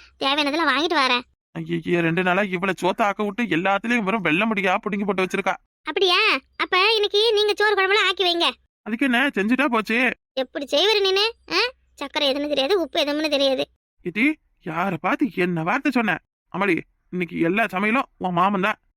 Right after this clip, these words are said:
Speaker 2: இன்னைக்கு நான் சமைச்சு தரேன், நீங்க சாப்பிட்டு பார்த்து எப்படி இருக்குன்னு சொல்லுங்க.
Speaker 1: குடல கூழு கழுதுச்சா, கொண்ட பூவு கழுதுச்சா? அத்தை, என்னத்த நீங்க? இன்னும் என்னடி,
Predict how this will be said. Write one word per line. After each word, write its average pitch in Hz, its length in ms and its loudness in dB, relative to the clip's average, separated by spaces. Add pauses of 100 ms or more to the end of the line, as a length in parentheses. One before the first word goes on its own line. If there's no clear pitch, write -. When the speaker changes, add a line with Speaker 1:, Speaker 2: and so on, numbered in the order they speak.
(160)
Speaker 2:
இன்னைக்கு 170 180 -6
நான் 160 140 -6
சமைச்சு 208 300 -2
தரேன், 202 280 0 (200)
நீங்க 185 240 -6
சாப்பிட்டு 214 280 -2
பார்த்து 220 220 0
எப்படி 202 180 -2
இருக்குன்னு 214 260 -4
சொல்லுங்க. 156 220 0 (380)
Speaker 1:
குடல 359 320 2
கூழு 392 280 2
கழுதுச்சா, 294 360 2 (240)
கொண்ட 381 300 2
பூவு 427 280 2
கழுதுச்சா? 370 400 2 (460)
அத்தை, 403 160 2 (540)
என்னத்த 403 360 0
நீங்க? 277 180 2 (440)
இன்னும் 311 220 0
என்னடி, 330 200 0